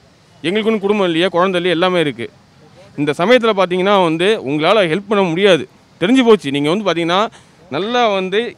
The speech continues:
ஏ-, நம்ம உழைப்பாளரை வந்து நீங்க சுரண்ட ஆரம்பிச்சிட்டீங்கன்னு தெரிஞ்சு போச்சு இவங்க. ஏங்க நாங்க போறோங்க, ரோட்ல போறோங்க, ஆக்சிடென்ட் ஆகுதுங்க.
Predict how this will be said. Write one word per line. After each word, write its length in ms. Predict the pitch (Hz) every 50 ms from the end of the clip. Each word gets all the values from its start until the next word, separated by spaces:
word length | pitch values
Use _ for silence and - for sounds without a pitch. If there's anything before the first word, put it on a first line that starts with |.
| - 143
ஏ-, 200 | 175 208 226 214 190 180
நம்ம 180 | 175 170 160 160 156 151 143 147 139 147 _ _ _ _ _ - -
உழைப்பாளரை 440 | 208 254 262 208 247 240 233 220 208 202
வந்து 160 | 240 254 214
நீங்க 140 | 196 196 190 185
சுரண்ட 200 | 185 226 226 214
ஆரம்பிச்சிட்டீங்கன்னு 420 | 202 190 175 - 170 196 202 156
தெரிஞ்சு 180 | - 185 180 175
போச்சு 160 | 156 139 139 135
இவங்க. 160 | 123 110 - _ _ - _ _ - 170
ஏங்க 100 | 214 233 226
நாங்க 140 | 202 185 170 160 185
போறோங்க, 300 | 226 254 247 240 208 185 196
ரோட்ல 260 | 233 254 247 226 196 185
போறோங்க, 280 | 196 185 170 165 156 151 170 175 156
ஆக்சிடென்ட் 320 | 220 233 - 233 202 190 175
ஆகுதுங்க. 280 | 165 151 143 135 135